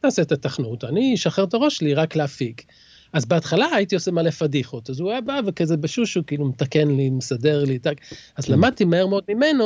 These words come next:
Speaker 1: "אוקיי, איפה טעיתי, איפה זה", ופה ושם. ואז ממש למדתי להכיר בדיוק את הסאונד שהוא מחפש ורוצה ואוהב, ובילינו כמה שנים טובות ביחד, אה, כצוות. אה,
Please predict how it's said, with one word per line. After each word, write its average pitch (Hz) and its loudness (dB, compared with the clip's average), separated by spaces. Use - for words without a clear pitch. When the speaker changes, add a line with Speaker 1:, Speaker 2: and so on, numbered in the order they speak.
Speaker 1:
"אוקיי, 185 -2
איפה 165 -2
טעיתי, 143 -2
איפה 175 -2
זה", 127 -4
ופה 139 -2
ושם. 127 -6
ואז 175 0
ממש 233 4
למדתי 202 0
להכיר 180 -2
בדיוק 147 -6
את - -12
הסאונד 165 -2
שהוא 139 -4
מחפש 135 -2
ורוצה 131 -4
ואוהב, 143 -2
ובילינו 139 2
כמה 208 0
שנים 196 0
טובות 175 -4
ביחד, 165 -2
אה, 143 0
כצוות. 139 0
אה, 135 2